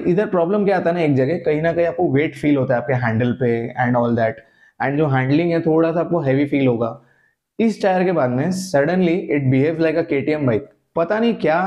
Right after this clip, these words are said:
टेक्नोलॉजी यूज़ किया है, but इतना ईजीली हैंडलिंग होता है, राइट, लेफ्ट and everything।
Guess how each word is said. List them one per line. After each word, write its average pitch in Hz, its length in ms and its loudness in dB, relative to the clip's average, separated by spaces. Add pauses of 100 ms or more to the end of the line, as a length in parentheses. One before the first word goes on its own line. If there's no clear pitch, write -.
टेक्नोलॉजी 170 540 2
यूज़ 156 300 2
किया 160 200 0
है, 165 100 0
but 165 220 -2 (160)
इतना 180 400 0 (140)
ईजीली 196 540 2
हैंडलिंग 175 400 0
होता 165 200 0
है, 151 160 0
राइट, 151 420 0
लेफ्ट 147 540 2
and 139 160 0
everything। 151 500 0